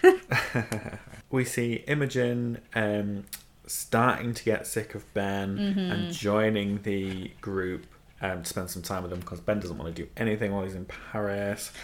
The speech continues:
Speaker 1: Yeah, Ben is just, apart from being a bad
Speaker 2: Oh my
Speaker 1: dude,
Speaker 2: God.
Speaker 1: just
Speaker 2: Yeah.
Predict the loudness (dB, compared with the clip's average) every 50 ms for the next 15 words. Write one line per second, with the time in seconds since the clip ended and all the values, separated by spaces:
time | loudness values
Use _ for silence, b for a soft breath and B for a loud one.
0 | B B -10 -12 -12 -12 B B B B B -10 -6 -2 0 0 0 0 -2 -4
1 | -6 _ 2 4 4 4 6 6 6 6 6 2 -4 -6 -8 -8 -8 -4 -2 -2
2 | -2 -2 -2 -4 -2 0 0 0 0 -2 -6 -6 -8 -14 -8 0 4 4 4 4
3 | 4 4 4 4 4 2 4 4 6 6 6 6 4 4 2 4 6 6 8 8
4 | 6 6 4 2 2 2 2 0 -2 -4 -4 -6 -10 -14 -14 -4 2 6 6 6
5 | 6 4 4 4 4 4 2